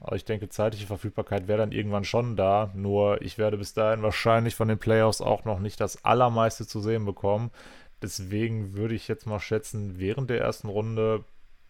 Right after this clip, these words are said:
wahrscheinlich nicht so gut, aber so, so eine Preview zur zweiten Runde vielleicht oder nach den ersten Spielen der zweiten Runde könnten wir auf jeden Fall wieder was machen.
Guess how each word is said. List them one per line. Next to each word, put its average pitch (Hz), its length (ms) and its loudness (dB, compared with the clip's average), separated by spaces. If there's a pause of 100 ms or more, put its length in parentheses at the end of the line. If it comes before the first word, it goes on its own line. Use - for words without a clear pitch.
(320)
wahrscheinlich 107 560 2
nicht 104 160 -4
so 135 180 -2
gut, 131 260 -2
aber 98 180 2
so, 95 600 0 (580)
so - 160 -2
eine 95 100 0
Preview 113 360 0
zur - 180 -6
zweiten 107 400 2
Runde 131 260 2
vielleicht 113 460 0
oder 95 400 -6
nach 92 320 -4
den 95 140 -6
ersten 101 240 -2
Spielen 117 200 -4
der 117 120 0
zweiten 113 300 2
Runde 110 200 -4
könnten 104 340 -6
wir 101 80 -4
auf 101 220 -2
jeden 101 140 -6
Fall 101 180 -8
wieder 101 160 -4
was 95 160 -6
machen. 98 400 -2